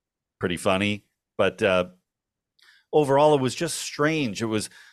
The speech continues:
you had such a good formula here that the, really the traditional detective story, right, is the format of,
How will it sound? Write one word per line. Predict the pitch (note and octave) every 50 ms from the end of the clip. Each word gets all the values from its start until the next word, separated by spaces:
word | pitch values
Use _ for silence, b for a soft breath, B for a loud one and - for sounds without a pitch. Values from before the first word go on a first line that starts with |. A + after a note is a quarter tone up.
| b b -
you | C3 C3
had | B2+ -
such | D#3+ D3 -
a | D3+
good | - D3+ B2+ G#2+
formula | - - B2+ C3 C#3 C#3 C3 A2 F#2+ F#2 E2+
here | E2+ F2 E2+ E2+ E2+ E2+
that | D#2+ - - - A#2+ A#2+
the, | A#2 G#2+
really | A#2+ D#3 D3+ A2+
the | G2 F2 F#2
traditional | - - A2 F2+ G2+ A2 - G#2+ G2 E2+
detective | D2 - E2+ - - - G#2 G2+ - - F2+ D#2 C#2+ C2+ C2+ - _
story, | - - - - - G#2 F#2 E2 C#2 B1+ C2+ D2 D2 D2+ - -
right, | D#2+ D2+ D#2 D#2+ F#2+ F#2+ - _
is | - F#2 D2+ D2
the | E2 D#2
format | - - A2 G2 D#2+ C#2+ C2 B1+ C2 C#2+ E2 - _ b b b b b b -
of, | F#2 D#2+ D2 D#2+